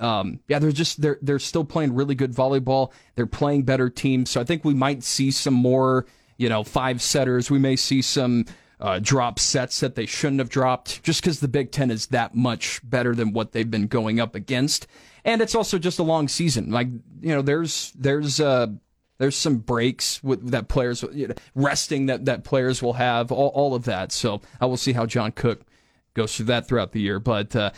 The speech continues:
yeah, no, good performances this weekend for the team. Five-set win, four-set win.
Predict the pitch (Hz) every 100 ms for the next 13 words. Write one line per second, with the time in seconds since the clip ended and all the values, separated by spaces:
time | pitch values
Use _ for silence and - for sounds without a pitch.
0 | - 175 131 156 151 123 139 170 185 180
1 | 156 180 170 151 147 151 165 156 151 147
2 | 135 - 147 143 135 _ 139 143 139 151
3 | 139 139 135 127 139 131 147 127 139 135
4 | 131